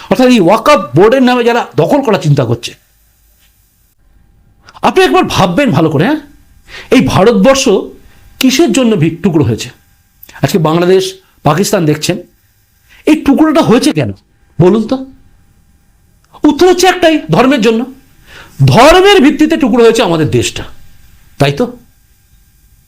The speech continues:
আপনি মানুন চাই না মানুন, কমিউনিস্টরা বলে, "এ, ওসব নয়", কিন্তু বাস্তব সত্যি হচ্ছে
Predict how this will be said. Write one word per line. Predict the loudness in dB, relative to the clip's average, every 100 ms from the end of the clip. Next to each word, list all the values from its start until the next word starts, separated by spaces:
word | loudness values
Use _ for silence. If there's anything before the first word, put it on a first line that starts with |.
| _ _ _ -6
আপনি | -4 0 0
মানুন | 2 2 0 0
চাই | 0 0
না | 0 -2
মানুন, | -4 -8 -12 -12 -12 -10 -10 -10 -2
কমিউনিস্টরা | 2 2 0 0 2
বলে, | 2 0 0
"এ, | 4 4
ওসব | 4 2 0
নয়", | -2 -4 -16 -8 -4
কিন্তু | -2
বাস্তব | 0 -2 -2 -2
সত্যি | -4 0 -2
হচ্ছে | 0 -4